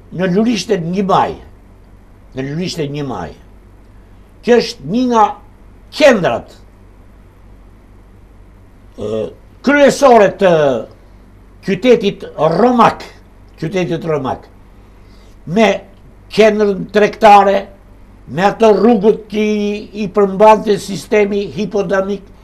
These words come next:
sistemi ortogonal, me sistemin e përsosur të kanaleve e tjerë e tjerë, tregon se kjo lagje që në këto zonifikimet që bëjmë ne,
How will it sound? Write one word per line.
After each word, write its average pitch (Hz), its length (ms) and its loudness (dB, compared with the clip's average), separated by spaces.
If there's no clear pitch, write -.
sistemi 202 640 -2
ortogonal, 196 720 0
me 196 180 0
sistemin 214 600 -2
e 208 80 -2
përsosur 196 640 -4
të - 80 -18
kanaleve 180 600 2
e 165 160 -6
tjerë 143 300 -6
e 123 80 -10
tjerë, 269 300 2
tregon 302 540 2
se 214 240 -2
kjo 226 240 2
lagje 214 540 2
që 185 180 2
në 196 160 0
këto 240 220 6
zonifikimet 208 840 0
që 196 140 2
bëjmë 190 320 0
ne, 170 140 2